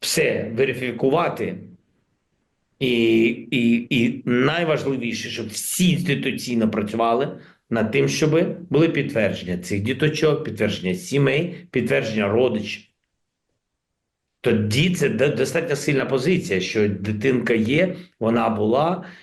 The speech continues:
і ми розуміємо: ось родичі, давайте повертайте, а, а, або ми не можемо, а, просто так залишити,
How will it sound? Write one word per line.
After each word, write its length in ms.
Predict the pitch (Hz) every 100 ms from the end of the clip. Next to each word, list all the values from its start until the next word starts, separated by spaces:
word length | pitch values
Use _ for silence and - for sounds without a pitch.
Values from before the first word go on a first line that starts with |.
| -
і 120 | 127
ми 340 | 123 123 123 120
розуміємо: 480 | 123 117 117 113 117
ось 280 | 135 123 139
родичі, 680 | 123 165 170 - 156 139 - - 123
давайте 360 | 135 135 127
повертайте, 880 | 110 120 120 117 147 160 156 156 151
а, 60 | 127 113 104 104 -
а, 340 | 110 104 104 - 120 107
або 580 | 107 101 107 110 110
ми 200 | 107 104
не 140 | 104 120
можемо, 500 | 139 113 104 95 - _ _
а, 140 | 113 101
просто 340 | 123 117 117
так 380 | 110 104 104 123
залишити, 760 | 110 110 143 - 110 110 104